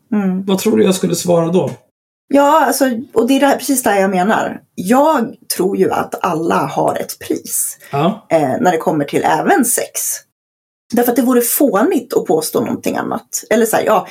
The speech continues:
Speaker 1: okej, det finns personer som, eh, i alla fall påstår sig, eh, så här, "Jag skulle aldrig under några omständigheter döda en kattunge eller,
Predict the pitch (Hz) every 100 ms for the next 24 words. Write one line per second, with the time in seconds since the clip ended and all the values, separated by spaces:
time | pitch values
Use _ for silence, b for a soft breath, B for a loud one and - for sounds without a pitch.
0 | B - - - - B B B - 277
1 | 294 311 285 - 233 - - - - -
2 | - _ - - 180 160 143 - _ _
3 | - - - - _ - 185 165 165 143
4 | - 220 160 - - 370 285 - - -
5 | - - B B B B _ - - -
6 | - 190 185 214 - 214 175 156 175 175
7 | 165 170 156 143 170 160 - 143 147 190
8 | 233 220 - 151 156 - - 190 165 143
9 | 151 147 151 147 _ 151 123 87 90 -
10 | - 175 170 160 151